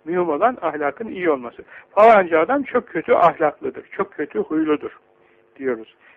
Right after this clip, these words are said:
Yani herkesin bir ahlakı var ama, e, iyisi önemli. İyi ahlaklı olacağız. E hocam, iyi huylar hangileri? Tamam, çok güzel bir soru. İyi huylar hangileri, kötü huylar hangileri? Bunları güzelce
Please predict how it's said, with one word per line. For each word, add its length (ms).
Yani 160
herkesin 460
bir 160
ahlakı 340
var 100
ama, 300
e, 160
iyisi 560
önemli. 460
İyi 240
ahlaklı 520
olacağız. 320
E 140
hocam, 420
iyi 180
huylar 340
hangileri? 500
Tamam, 420
çok 180
güzel 320
bir 60
soru. 280
İyi 200
huylar 360
hangileri, 500
kötü 320
huylar 340
hangileri? 580
Bunları 300
güzelce 1080